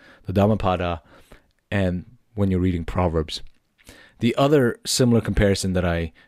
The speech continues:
as I'm reading through Proverbs, came across is this quote from Epictetus. At the end of the, of the manual, he says, "We spend our time on the third topic." And the third topic is, like,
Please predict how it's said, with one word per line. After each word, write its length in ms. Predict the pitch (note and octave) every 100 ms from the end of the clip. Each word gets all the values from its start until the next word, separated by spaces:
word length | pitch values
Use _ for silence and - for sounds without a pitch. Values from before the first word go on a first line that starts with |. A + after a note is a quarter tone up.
| -
as 160 | G2+
I'm 180 | F#2+ F#2+
reading 320 | G2+ G#2 G2 -
through 140 | - G2+
Proverbs, 380 | - E2+ E2+ -
came 160 | G2+
across 320 | F2 F2+ E2+ -
is 400 | E2+ E2 - - _ _ _ - - -
this 240 | F#2+ -
quote 320 | - A2 G2
from 480 | - - F2 D#2+ D2+ - - _ _ _ _
Epictetus. 640 | F#2+ - - F#2+ E2+ - -
At 140 | G#2 G2+
the 160 | A2
end 240 | G#2+ A2 G#2
of 100 | F#2
the, 240 | F#2+ F2+ - _ _
of 220 | - F#2+
the 80 | F#2
manual, 420 | F#2 F#2 G2 G2+
he 140 | G2 F#2
says, 400 | - F#2 F2 - _ - _ _
"We 160 | G#2
spend 560 | G#2+ - - B2 C#3+ - _ _ _ _
our 140 | G#2+ G#2+
time 540 | - A2+ G#2 G2 F2 -
on 120 | F#2+
the 100 | F2+
third 300 | - G#2+ -
topic." 380 | E2+ E2 D#2+ - - _ _ _
And 120 | G2+
the 40 | G2
third 200 | A#2+ A#2+
topic 340 | G2 - -
is, 140 | E2 E2+
like, 240 | D#2+ -